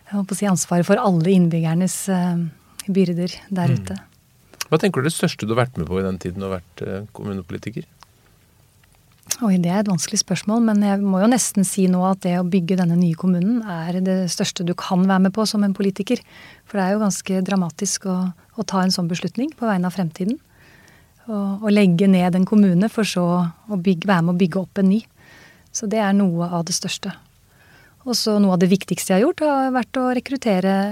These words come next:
Speaker 1: en veldig dyktig rådmann. Eh, apropos lederskap.
Speaker 2: Mhm.
Speaker 1: Eh, og det var, eh, en krevende sak for meg å komme inn som ny,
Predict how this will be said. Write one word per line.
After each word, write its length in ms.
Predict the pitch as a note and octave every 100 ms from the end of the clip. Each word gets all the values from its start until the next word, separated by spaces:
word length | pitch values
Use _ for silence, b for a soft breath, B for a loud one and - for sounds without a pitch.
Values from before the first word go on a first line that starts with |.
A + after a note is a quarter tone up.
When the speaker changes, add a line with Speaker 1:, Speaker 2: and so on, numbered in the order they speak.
| G#3+
Speaker 1:
en 140 | G3+
veldig 200 | G3+ F3+
dyktig 300 | F3 F#3+ - F3+
rådmann. 280 | E3+ G#3 D#4+ b b b b b b _
Eh, 100 | A3+
apropos 360 | G#3 - G#3 G3+
lederskap. 480 | F#3+ E3+ D#3+ - - C#3+
Speaker 2:
Mhm. 120 | B2+ B2+ A3 G#3 G3+ G3+ G3+ G3+ A3
Speaker 1:
Eh, 60 |
og 60 | A3+
det 120 | G3+ G3+
var, 200 | C4 B3+
eh, 160 | B3 A#3 _ -
en 80 | D4
krevende 720 | D#4 D4+ F3+ F#3 F#3+ G#3 G#3+
sak 380 | G3+ - G3+ F3
for 120 | -
meg 240 | G3+ F3+ F#3
å 40 |
komme 200 | G3+ G3
inn 160 | G#3 A#3
som 220 | - G#3+
ny, 280 | G3 G3+